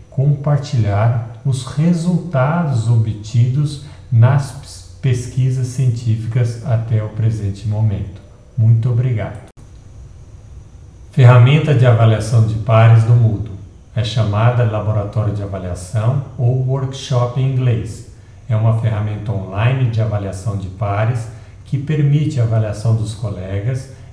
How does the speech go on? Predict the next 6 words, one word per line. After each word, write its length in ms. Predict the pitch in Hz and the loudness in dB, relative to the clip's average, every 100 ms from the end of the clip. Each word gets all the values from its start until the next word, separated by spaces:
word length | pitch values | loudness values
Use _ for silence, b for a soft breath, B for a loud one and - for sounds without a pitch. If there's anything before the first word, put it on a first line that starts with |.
| - | -2
e 140 | 135 | 2
ou 480 | 123 117 131 - - | 4 4 2 -2 -6
autoavaliação 1300 | 127 151 160 - 127 110 104 98 90 - 113 120 - - - | -2 0 -2 -2 -2 -2 -2 -4 -8 -4 2 2 0 -8 -10
de 140 | 117 127 | -6 -6
atividades 880 | - 127 123 107 98 98 98 - - | -4 -4 -4 -4 -4 -6 -10 -14 -6
online 640 | 110 101 90 90 92 104 | -6 -6 -8 -8 -6 -8